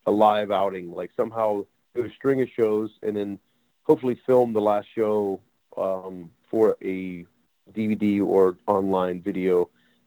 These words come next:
where people could see the band that couldn't see it. You know, maybe they can't travel to where we're gonna be. So, um, that would be the ultimate to me to do, like, a, 'cause that would be a great set list. We have three records to put together now, uh, to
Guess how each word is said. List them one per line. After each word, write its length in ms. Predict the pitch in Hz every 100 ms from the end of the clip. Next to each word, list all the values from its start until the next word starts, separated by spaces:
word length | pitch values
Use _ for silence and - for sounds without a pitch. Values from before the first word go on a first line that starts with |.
| _
where 180 | 80 85
people 280 | - 110 101
could 180 | 101 -
see 80 | 113
the 100 | 104
band 300 | 90 101 95
that 120 | -
couldn't 300 | - - - -
see 100 | 87
it. 160 | 85 -
You 100 | 95
know, 180 | 95
maybe 240 | 92 90 90
they 60 |
can't 200 | - 92
travel 460 | - 101 95 95 - _ _ _ _
to 60 |
where 160 | 95 95
we're 160 | 92 90
gonna 220 | 92 87
be. 360 | 82 95 85 -
So, 240 | 101 92 - _ _ _ _ _ -
um, 500 | 98 92 92 92 - _ _ -
that 200 | 143 139
would 140 | 131
be 80 | 117
the 120 | 110
ultimate 440 | 117 117 120 107 -
to 60 |
me 320 | 110 107 110 110 -
to 80 |
do, 220 | 90 107 98
like, 200 | 95 101
a, 140 | 92
'cause 160 | - 113
that 100 | 117
would 100 | 107
be 80 | 110
a 40 |
great 240 | 110 101 -
set 180 | - -
list. 220 | 98 -
We 80 | 101
have 100 | 95
three 180 | - 101
records 340 | 95 - 90
to 60 | -
put 180 | - 92
together 320 | 92 101 92
now, 340 | 92 92 90 - _ _ _
uh, 240 | 95 90
to 120 | 87